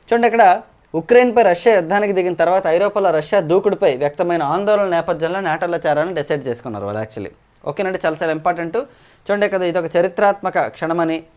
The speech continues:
అమెరికా విదేశాంగ శాఖ మంత్రి ఆంటోనీ బ్లింకెన్ చెప్పారు. ఓకే, ఎందుకంటే ఇప్పటిదాకా నాటో ఇంత ఎక్కువ దేశాలతో లేదు, ఇంకా చాలా దేశాలు కూడా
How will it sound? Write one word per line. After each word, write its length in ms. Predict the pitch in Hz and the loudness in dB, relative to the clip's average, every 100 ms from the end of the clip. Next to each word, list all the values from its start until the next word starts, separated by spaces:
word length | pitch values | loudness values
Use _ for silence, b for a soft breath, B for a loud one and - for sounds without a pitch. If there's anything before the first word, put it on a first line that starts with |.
| b b - | b b -6
అమెరికా 300 | 156 214 214 | 0 2 2
విదేశాంగ 480 | 180 196 196 190 185 | 0 0 -2 -4 -2
శాఖ 260 | 175 165 | -2 -2
మంత్రి 400 | 175 165 165 143 - | -2 -4 -2 -4 -2
ఆంటోనీ 400 | 147 196 208 190 | -4 -2 -2 -2
బ్లింకెన్ 420 | 147 147 190 202 156 | -4 -4 -4 -6 -6
చెప్పారు. 280 | 143 113 - _ _ _ - | -8 -8 -10 _ _ _ -10
ఓకే, 260 | 143 170 117 | -6 -4 -4
ఎందుకంటే 500 | 131 165 180 165 202 | -8 -6 -6 -4 -4
ఇప్పటిదాకా 420 | 156 175 180 185 | -4 -4 -4 -4
నాటో 300 | 180 160 170 | -4 -4 -4
ఇంత 240 | 190 160 156 | -6 -6 -6
ఎక్కువ 220 | 165 190 | -4 -2
దేశాలతో 400 | 175 170 170 165 | -2 0 -2 -2
లేదు, 380 | 156 156 226 294 - b b b | -2 0 -2 -4 -10 b b b
ఇంకా 200 | 175 226 214 | -4 -2 0
చాలా 140 | 190 | 2
దేశాలు 340 | 196 185 196 185 | 2 0 0 -4
కూడా 140 | 185 | -2